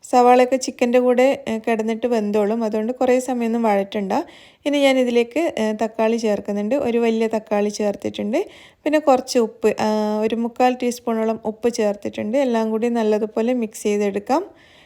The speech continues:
ഇതൊന്നും ഒരുപാട് സമയം ഇട്ട് വേവിക്കാനൊന്നും നിൽക്കണ്ട. പിന്നെ അര ടീസ്പൂൺ ചില്ലി ഫ്ലേക്സ് ചേർത്തിട്ടുണ്ട്.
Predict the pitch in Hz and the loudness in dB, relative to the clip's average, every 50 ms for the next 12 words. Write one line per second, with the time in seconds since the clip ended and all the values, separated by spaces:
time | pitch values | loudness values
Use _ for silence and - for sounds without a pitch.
0 | _ - - 285 294 302 302 285 269 262 285 285 285 294 285 311 - 311 285 277 | _ -6 -4 0 2 4 4 4 6 6 6 6 6 6 4 2 0 0 0 2
1 | 277 277 269 277 285 269 277 254 240 220 226 220 - 233 226 220 233 233 240 240 | 2 0 2 2 4 6 8 8 6 6 2 0 0 0 0 0 0 -2 -2 -2
2 | 233 208 - 196 190 190 190 240 320 392 - - - - - _ _ - - 277 | -4 -4 -2 -4 -4 -2 0 0 0 -2 -4 -12 -20 -20 -20 _ _ -2 0 2
3 | 294 311 294 269 - 254 254 - 285 277 277 - - 302 302 320 302 - 262 233 | 4 6 6 6 4 2 -2 -2 -2 -2 -4 -4 -4 -4 -4 -2 -2 -2 -2 0
4 | 226 226 233 233 - 240 240 240 240 - - - - - 208 196 190 - - 190 | 0 0 0 0 0 2 2 2 0 -2 -10 -6 -2 0 0 0 0 -2 -6 -8
5 | 196 - 196 190 190 233 | -8 -8 -8 -6 -2 -2